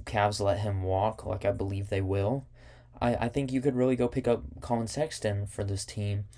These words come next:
I think him and De'Aaron Fox would fit along, great alongside each other, but he's gonna want some money, so, um,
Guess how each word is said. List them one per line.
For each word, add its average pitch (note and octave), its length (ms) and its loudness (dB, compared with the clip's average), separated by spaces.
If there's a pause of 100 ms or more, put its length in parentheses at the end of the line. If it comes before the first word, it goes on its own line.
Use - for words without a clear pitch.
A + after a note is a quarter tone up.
(420)
I A2 100 2
think G#2+ 220 -2
him A2 200 -2
and G#2 100 -2
De'Aaron G2+ 280 0
Fox G2+ 300 -2
would G2 120 -4
fit G#2 260 -2
along, G2+ 560 -4
great G2+ 220 0
alongside G2+ 580 -2
each G2 200 -6
other, G2+ 160 0
but G2 200 -2
he's A#2 220 0
gonna G2 180 -2
want F#2+ 220 -2
some G2+ 220 -4
money, F#2+ 400 -4
so, G2+ 500 -4 (920)
um, A#2 500 2